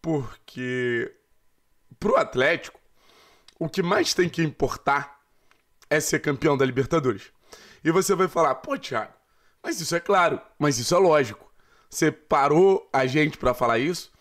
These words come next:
Cara, é que não é, não é só isso, sabe?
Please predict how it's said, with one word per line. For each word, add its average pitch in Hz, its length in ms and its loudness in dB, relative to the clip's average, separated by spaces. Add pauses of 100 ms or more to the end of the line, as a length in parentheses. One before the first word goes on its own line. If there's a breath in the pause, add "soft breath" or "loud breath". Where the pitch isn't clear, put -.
(300 soft breath)
Cara, 160 280 -2 (380)
é 185 100 4
que 208 160 -2
não 202 220 2
é, 196 220 0 (100)
não 185 160 -2
é 196 80 2
só 190 320 0
isso, 156 400 -4
sabe? 131 320 -2